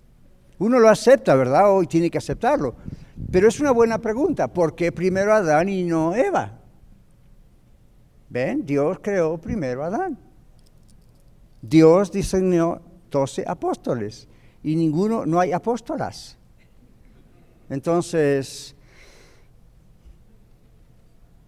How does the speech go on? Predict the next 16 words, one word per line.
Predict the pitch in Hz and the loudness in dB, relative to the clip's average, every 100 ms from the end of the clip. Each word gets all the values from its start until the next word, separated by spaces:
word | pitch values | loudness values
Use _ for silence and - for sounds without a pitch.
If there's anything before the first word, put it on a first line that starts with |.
| _ _ | _ _
no | 156 170 202 214 220 | -2 2 2 2 0
se | 233 | 2
la | 214 | 2
agarre | 202 202 208 214 | 4 4 2 0
conmigo, | 220 226 285 359 262 | 0 2 2 4 2
yo | 226 233 | 4 2
no | 233 | 4
lo | 226 | 2
hice. | 254 254 - 208 - - - - - - - - - - - - _ | 2 -2 -4 -6 -8 -16 -20 -20 -20 -20 -20 -20 -20 -20 -20 -20 _
Ok, | 131 - 180 214 | -16 -4 0 2
Dios | 170 175 190 196 | 2 2 2 0
decide | 180 170 185 180 175 180 185 175 139 - - - | -2 -4 -6 -4 -2 -2 -2 -6 -12 -20 -20 -12
lo | 131 | -10
que | 143 | -8
Dios | 135 160 190 | -6 -4 -4
decide | 185 - 185 185 185 190 | -6 -8 -8 -4 -2 -2